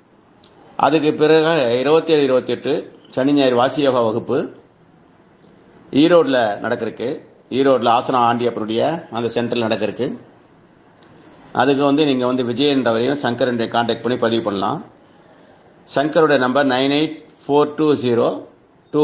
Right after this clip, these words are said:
ஒன் டூ ஜீரோ டூ. இந்த நம்பர்ல சங்கரையும், நைன் த்ரீ ஃபோர் ட்ரிபிள் ஃபைவ் டபுள் சிக்ஸ் டபுள் நைன்.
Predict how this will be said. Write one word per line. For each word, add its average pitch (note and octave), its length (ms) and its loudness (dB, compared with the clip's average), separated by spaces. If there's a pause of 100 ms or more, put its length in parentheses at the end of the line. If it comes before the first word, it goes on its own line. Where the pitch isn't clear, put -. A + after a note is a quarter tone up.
ஒன் D3+ 200 2 (380)
டூ D#3+ 120 -2 (180)
ஜீரோ B2+ 260 2 (100)
டூ. A2 100 -4 (120)
இந்த B2+ 160 -2
நம்பர்ல B2+ 300 2
சங்கரையும், A#2 520 -2 (1300)
நைன் D#3+ 260 0
த்ரீ D#3+ 160 0
ஃபோர் D#3+ 300 2
ட்ரிபிள் D3+ 340 0
ஃபைவ் D#3+ 320 0 (140)
டபுள் C3+ 340 0
சிக்ஸ் E3+ 280 -6 (200)
டபுள் B2+ 300 0
நைன். A2+ 220 -4